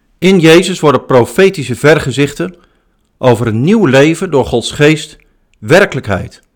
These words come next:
Ezekiel, Jeremia. Zo spreekt Jezus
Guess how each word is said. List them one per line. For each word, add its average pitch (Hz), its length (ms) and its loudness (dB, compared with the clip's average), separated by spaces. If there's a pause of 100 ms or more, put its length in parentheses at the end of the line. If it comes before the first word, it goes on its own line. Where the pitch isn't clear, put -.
(1400)
Ezekiel, 113 680 0
Jeremia. 113 680 -2 (2750)
Zo 156 280 2
spreekt 160 340 0
Jezus 131 460 0